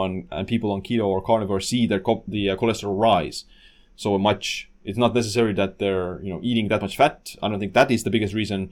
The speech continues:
The biggest reason why they see that is because, one, they're getting too much iron and, uh, zinc and not enough copper, and two would be that they become low thyroid.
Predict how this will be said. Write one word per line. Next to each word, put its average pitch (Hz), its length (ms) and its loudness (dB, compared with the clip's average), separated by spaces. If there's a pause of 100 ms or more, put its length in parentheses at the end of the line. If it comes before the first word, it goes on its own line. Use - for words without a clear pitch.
(200)
The 104 60 -6
biggest 120 300 4
reason 110 260 0
why 107 200 4
they 98 120 2
see 139 240 -2
that 104 300 2
is 104 160 -6
because, 101 480 -4 (260)
one, 117 480 4 (1000)
they're 110 140 0
getting 113 200 4
too 123 120 0
much 107 180 -2
iron 113 640 2
and, 98 640 -4
uh, 95 300 -2
zinc 139 520 0
and 101 160 -4
not 107 160 0
enough 101 280 -4
copper, 110 500 2
and 101 180 -4
two 139 300 0
would 101 220 0
be 107 80 -2
that 95 180 -2
they 101 140 0
become 95 600 -2
low 117 200 6
thyroid. 107 540 2